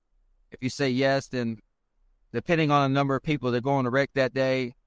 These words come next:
and what are all you're scheduled to go, you can get out the cell for up to two hours a day, five days out of the week. On Sunday, nobody goes to rec. Just,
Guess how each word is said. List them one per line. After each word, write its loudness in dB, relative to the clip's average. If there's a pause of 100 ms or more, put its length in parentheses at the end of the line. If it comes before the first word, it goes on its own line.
(640)
and 0
what 4
are 4
all 2 (160)
you're -8
scheduled -2
to -8
go, 4 (1300)
you -6
can -2
get 0
out 4
the -12
cell 4
for 0
up -4
to -20
two 0
hours 4
a -6
day, 0 (760)
five 6
days -2
out 2
of -2
the -4
week. -2 (1300)
On 0
Sunday, 4
nobody 4
goes 0
to -4
rec. 0 (1120)
Just, -4